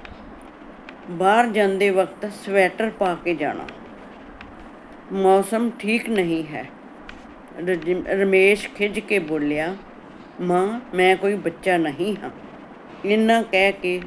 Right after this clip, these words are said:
ਰਜੇਸ਼ ਬਾਹਰ ਚਲਾ ਗਿਆ। ਰਾਤ ਦੇ ਸਮੇਂ ਉਸ ਦੇ ਪਿਤਾ ਦੀ ਤਬੀਅਤ ਖਰਾਬ ਹੋ ਗਈ। ਮਾਂ ਨੇ ਕਿਹਾ, ਬੱਚੇ, ਜਦੋਂ ਤੁਸੀਂ ਬਿਮਾਰ ਸੀ ਤਾਂ ਤੁਹਾਡੇ ਪਿਤਾ ਜੀ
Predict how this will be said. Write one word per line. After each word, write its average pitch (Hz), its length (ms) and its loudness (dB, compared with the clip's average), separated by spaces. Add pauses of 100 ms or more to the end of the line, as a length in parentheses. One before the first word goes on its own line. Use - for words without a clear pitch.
(120)
ਰਜੇਸ਼ 160 440 -2
ਬਾਹਰ 156 380 -4 (100)
ਚਲਾ 117 180 -10
ਗਿਆ। - 240 -16 (2250)
ਰਾਤ 190 340 6
ਦੇ 240 200 6
ਸਮੇਂ 175 460 0
ਉਸ 196 260 -2
ਦੇ 202 160 2
ਪਿਤਾ 190 300 -2
ਦੀ 180 160 0
ਤਬੀਅਤ 170 560 -2
ਖਰਾਬ 143 360 -4
ਹੋ 185 140 0
ਗਈ। 180 280 -2 (640)
ਮਾਂ 185 280 4
ਨੇ 247 160 4
ਕਿਹਾ, 175 480 0 (440)
ਬੱਚੇ, 190 500 0 (420)
ਜਦੋਂ 185 380 0
ਤੁਸੀਂ 226 420 -4
ਬਿਮਾਰ 180 480 0
ਸੀ 160 280 -8 (600)
ਤਾਂ 202 160 2
ਤੁਹਾਡੇ 185 580 0
ਪਿਤਾ 170 380 -4
ਜੀ 160 300 -6